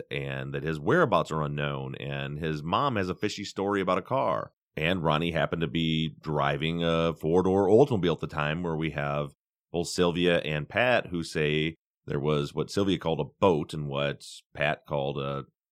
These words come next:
four-door car, uh, which would be what they would call a boat back then.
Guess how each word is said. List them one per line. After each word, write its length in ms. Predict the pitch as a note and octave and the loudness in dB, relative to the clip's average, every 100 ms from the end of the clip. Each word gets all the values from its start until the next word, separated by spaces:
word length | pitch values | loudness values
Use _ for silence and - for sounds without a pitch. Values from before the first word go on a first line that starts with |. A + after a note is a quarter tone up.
| _ - | _ -2
four-door 520 | F2 E2+ E2 D#2+ D2+ | 2 4 4 2 2
car, 560 | G2+ A#2 E2+ B1 D#2+ - _ _ - | 2 4 4 2 -2 -6 _ _ -12
uh, 140 | - - | -8 -4
which 220 | F#2 - - - | -4 -4 -10 -4
would 140 | F2+ | -2
be 240 | E2 D2+ B1+ | 0 -2 -2
what 160 | D#2+ | -2
they 180 | C#2+ C2+ | -2 -4
would 160 | B1 C2 | -6 -4
call 180 | D#2+ | -2
a 40 | C#2+ | -2
boat 280 | C#2+ C#2 - | -4 -4 -4
back 240 | C2 - | -4 -4
then. 280 | A#1+ A1+ | -8 -8